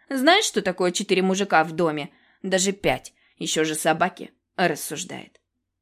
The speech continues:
"Лучше рожай девочек, мой тебе совет". "Постараюсь", — говорю рассеянно. На разделочном острове блюдо с закусками. "Возьми его, пожалуйста", — просит Ксюша. "Мы думаем на недельку в Турцию слетать,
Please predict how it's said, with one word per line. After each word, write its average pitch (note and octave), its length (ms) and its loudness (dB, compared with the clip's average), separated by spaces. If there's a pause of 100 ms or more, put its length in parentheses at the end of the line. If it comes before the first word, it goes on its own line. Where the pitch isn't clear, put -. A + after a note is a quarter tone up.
"Лучше D4 400 2
рожай A#3 340 6
девочек, F#3 560 0
мой B3+ 220 4
тебе F3 260 0
совет". E3 500 -2 (580)
"Постараюсь", — - 840 2 (240)
говорю D#3+ 440 4
рассеянно. D3 680 -8 (920)
На G3+ 220 4
разделочном A#3+ 760 0
острове A3 460 -2
блюдо G3+ 360 0
с G3 40 -4
закусками. - 760 -10 (800)
"Возьми C#4+ 440 4
его, F#3 160 0
пожалуйста", — F3+ 720 0 (260)
просит D3+ 400 4
Ксюша. - 400 -12 (560)
"Мы B3 160 2
думаем G#3+ 360 6
на G#3 100 4
недельку G#3 460 4
в G#3 80 -10
Турцию G#3 440 -4
слетать, E3 540 -2